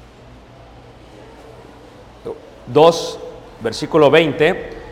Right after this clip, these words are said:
vemos a una mujer. Y esto lo vamos a ver en las clases, en las lecciones de esta noche y el, y el sábado. Entonces,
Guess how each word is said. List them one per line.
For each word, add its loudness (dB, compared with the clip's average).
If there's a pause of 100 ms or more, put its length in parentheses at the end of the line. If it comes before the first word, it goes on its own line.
(240)
vemos 2 (180)
a 4
una 2
mujer. 0 (1300)
Y -4
esto 0
lo 4
vamos 2
a 4
ver 4
en 0
las -2
clases, 0
en -4
las 0
lecciones -4
de -6
esta -4
noche -4
y -4
el, -4
y -4
el -6
sábado. 0 (800)
Entonces, 0